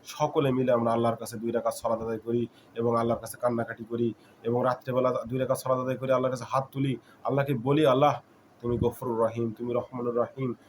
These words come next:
তুমি দয়া করো, তুমি মা-, তুমি মাফ করো, তুমি আমাদের ক্ষমা করো, তুমি আমাদের রক্ষা করো।" তো ইনশাআল্লাহ আল্লাহ সুবহানাহু ওয়া তাআলা আমাদেরকে রক্ষা করবেন, আমাদেরকে হেফাজত করবেন, যেহেতু আল্লাহ সুবহানাহু ওয়া তাআলা হেফাজতের মালিক। তো আসুন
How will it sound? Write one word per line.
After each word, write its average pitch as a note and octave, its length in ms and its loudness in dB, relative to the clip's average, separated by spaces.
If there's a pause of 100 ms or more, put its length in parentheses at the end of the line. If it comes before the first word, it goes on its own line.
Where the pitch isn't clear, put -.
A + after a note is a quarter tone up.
(160)
তুমি A#2+ 160 -6
দয়া A2+ 220 4
করো, A2+ 300 -2
তুমি A#2 160 0
মা-, A#2 500 -2
তুমি B2 140 -2
মাফ C3 320 2
করো, C3 160 2
তুমি C3 160 -2
আমাদের B2+ 240 -2
ক্ষমা A#2 260 -2
করো, A2+ 180 -2
তুমি A2 220 -6
আমাদের A#2 360 2 (340)
রক্ষা A2+ 320 -2
করো।" F#2+ 240 -4 (320)
তো A#2+ 60 -4
ইনশাআল্লাহ A#2+ 540 2
আল্লাহ A2 200 -2
সুবহানাহু A2+ 320 -4
ওয়া A2 60 -4
তাআলা A2 60 0
আমাদেরকে A2+ 500 -2 (360)
রক্ষা A#2 300 -2
করবেন, G#2+ 280 -4
আমাদেরকে A2+ 480 0 (360)
হেফাজত A#2+ 340 0 (100)
করবেন, G2 260 -8 (360)
যেহেতু A#2 340 -2
আল্লাহ A#2 260 0
সুবহানাহু A2+ 340 -6
ওয়া - 0 -
তাআলা A2 160 -2
হেফাজতের A2+ 580 -2 (300)
মালিক। G2+ 360 -6 (380)
তো A#2 60 0
আসুন A2+ 400 -2